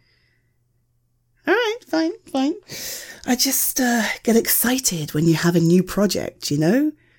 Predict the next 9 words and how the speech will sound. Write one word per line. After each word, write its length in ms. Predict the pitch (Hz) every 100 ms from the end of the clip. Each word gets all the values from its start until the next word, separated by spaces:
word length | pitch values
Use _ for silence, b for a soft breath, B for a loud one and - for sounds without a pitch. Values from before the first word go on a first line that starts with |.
| _ _ _ _ -
New 200 | 175 233
project, 640 | - 208 185 202 - -
new 260 | 180 196 208
thing 360 | 202 190 185 180
to 500 | - 190 180 175 175 B B -
admire 720 | 170 165 170 180 175 151 143
and 180 | 143 143
aspire 500 | 143 - 147 143 143
to. 400 | - - -